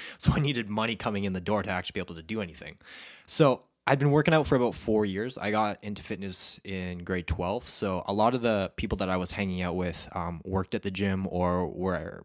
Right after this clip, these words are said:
part of, um, just part of the gym, I guess. So I knew a lot of people in Kelowna just based off of the fitness culture and the fitness market just by chance. Um, and so simply what I did was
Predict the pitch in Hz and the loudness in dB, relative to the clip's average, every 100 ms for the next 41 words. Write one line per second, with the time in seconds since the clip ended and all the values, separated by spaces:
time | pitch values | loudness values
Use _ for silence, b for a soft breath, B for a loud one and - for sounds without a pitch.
0 | - - 104 92 85 - - B B B | -8 -2 -2 -2 -6 -12 -16 B B B
1 | B 85 80 78 80 - _ - 170 - | B -8 -8 -12 -16 -20 _ -2 -2 0
2 | 113 95 95 90 95 85 82 80 78 - | 0 0 -2 0 0 -2 -4 -4 -4 -6
3 | 98 - 107 104 123 117 98 98 - 92 | -4 0 0 0 0 2 0 -2 -6 -8
4 | 92 90 - B B B 107 95 98 90 | -6 -8 -10 B B B -8 -6 -6 -6
5 | 90 85 92 - 92 87 87 85 87 82 | -6 -6 -8 -6 -8 -6 -6 -8 -12 -14
6 | - 85 85 - - - _ - 82 87 | -12 -10 -10 -8 -10 -14 _ -12 -10 -8
7 | - 95 85 - 82 - 78 87 120 - | -8 -8 -10 -14 -16 -12 -10 -8 -6 -4
8 | 110 98 85 - 80 - - - B B | -4 -2 -4 -6 -8 -12 -16 -18 B B
9 | B B 82 78 78 - _ _ _ _ | B B -8 -8 -12 -18 _ _ _ _
10 | _ _ _ - 104 101 117 98 95 - | _ _ _ -14 -10 -6 -2 -2 -4 -4
11 | 131 127 117 104 104 98 107 110 95 95 | -4 -2 -2 -2 -2 -2 -2 -2 -2 -2
12 | 92 | -4